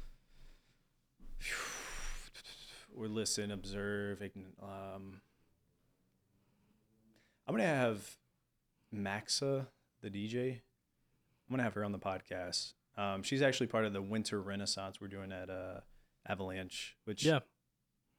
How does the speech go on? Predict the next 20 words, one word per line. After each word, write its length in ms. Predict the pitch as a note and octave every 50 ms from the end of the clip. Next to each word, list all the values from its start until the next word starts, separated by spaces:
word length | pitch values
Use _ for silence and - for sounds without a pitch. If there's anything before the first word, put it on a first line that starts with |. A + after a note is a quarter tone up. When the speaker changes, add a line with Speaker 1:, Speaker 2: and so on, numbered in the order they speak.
| _ -
Speaker 1:
by 80 | A#2+
the 40 | -
time 120 | - C3+
this 120 | B2+ A#2 -
epico-, 300 | B2 A2+ G#2+ - A2 - -
episodes 360 | - C3+ C3+ A2 - G2+ G2 -
come 140 | - G2+
out, 220 | F#2+ F#2+ F#2 F#2 - _ -
episode 380 | C3+ C#3 C3+ - - G#2 G2+ F#2+
comes 180 | - G2 F#2+
out, 160 | G2 F#2+ F#2+ -
it's, 160 | - F#2 - -
it's 200 | - G#2 - -
tonight. 200 | - G2+ F#2+ - - _ - -
Speaker 2:
Yeah. 220 | - C3+ C#3+ B2+ - -
Speaker 1:
Um, 440 | B2+ B2 A#2+ A2 G#2+ G#2+ F#2 F#2 - _ _ _ _ -
just 160 | A#2+ A#2+ -
respect 340 | B2 - - - B2 - -
the 60 | G#2+
hustle 520 | F#2+ G2+ G2+ G2+ - G#2+ G#2 G2+ G2+ G2